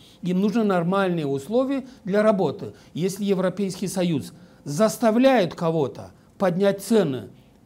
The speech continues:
и не улучшить, э, покупательскую способность, а люди будут жить хуже, такой союз никому не нужен. Поэтому, э, я думаю, что власти Молдовы должны посмотреть, проанализировать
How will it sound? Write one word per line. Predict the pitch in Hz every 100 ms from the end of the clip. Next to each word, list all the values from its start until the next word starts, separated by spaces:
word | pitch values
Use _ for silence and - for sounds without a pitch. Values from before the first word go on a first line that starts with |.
| _
и | 247 269
не | 240 233 240
улучшить, | 226 233 240 - 202 - - - -
э, | 165 156
покупательскую | 160 202 196 202 190 185 - 196
способность, | 185 226 - 277 262 180 175
а |
люди | 185 180
будут | 175 175 156
жить | 180 - -
хуже, | - 302 254 196 - -
такой | 254 294
союз | 285 285 277
никому | 254 254 233 220
не | 214
нужен. | 185 127 117 101 - - -
Поэтому, | 175 - 233 220 175 - - -
э, | 151 147 143 139 135 - - -
я | 135 180
думаю, | 208 247 180
что | - 151
власти | 127 156 151 117 - 160 190 269 -
Молдовы | 180 214 220 233 240 247 - - -
должны | 151 147 175 214 226 - - _ _ _ _
посмотреть, | 254 240 285 285 180 156 -
проанализировать | - 208 240 269 294 214 170 160 156 214